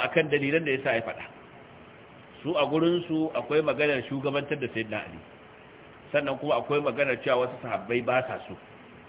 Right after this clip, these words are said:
akwai maganar tuhumar wasu da munafici, akwai maganar tuhumar manzo Allah da jin tsoro,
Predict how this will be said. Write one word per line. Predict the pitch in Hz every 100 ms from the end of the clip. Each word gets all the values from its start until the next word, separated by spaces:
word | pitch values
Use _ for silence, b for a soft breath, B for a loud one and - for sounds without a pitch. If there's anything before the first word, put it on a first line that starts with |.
| - - -
akwai | - 147 156
maganar | 135 143 139 -
tuhumar | 120 135 120
wasu | 120 135
da | 131
munafici, | 110 117 - 117 - - - - - -
akwai | - 147
maganar | 151 131 147 135
tuhumar | 127 143 131
manzo | 117 127
Allah | 160 -
da | 113
jin | 104 127 -
tsoro, | 98 92 101